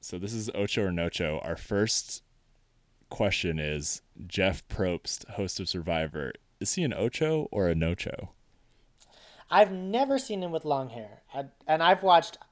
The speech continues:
Speaker 2: uh, plenty of seasons, so I think that's right out. I was Halloween for him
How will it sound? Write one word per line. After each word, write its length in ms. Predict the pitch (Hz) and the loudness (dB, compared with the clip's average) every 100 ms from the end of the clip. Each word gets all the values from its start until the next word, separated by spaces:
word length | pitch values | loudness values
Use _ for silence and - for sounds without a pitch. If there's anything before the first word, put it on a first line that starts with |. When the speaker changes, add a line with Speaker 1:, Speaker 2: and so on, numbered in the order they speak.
| _ - | _ 0
Speaker 2:
uh, 160 | 156 151 | 4 4
plenty 400 | - 185 180 151 | 2 -4 -2 -2
of 60 | |
seasons, 420 | 131 131 113 107 | -4 -10 -12 -10
so 140 | - 139 | -4 0
I 100 | 135 | 0
think 220 | 180 180 | -2 2
that's 220 | 156 139 | 2 2
right 180 | 139 127 | 0 0
out. 160 | 113 113 | -2 0
I 120 | 143 | 0
was 120 | 170 | 2
Halloween 540 | 180 160 151 147 143 143 | 4 4 4 -4 -8 -10
for 120 | - 131 | -8 -6
him 340 | 135 123 120 | -6 -8 -10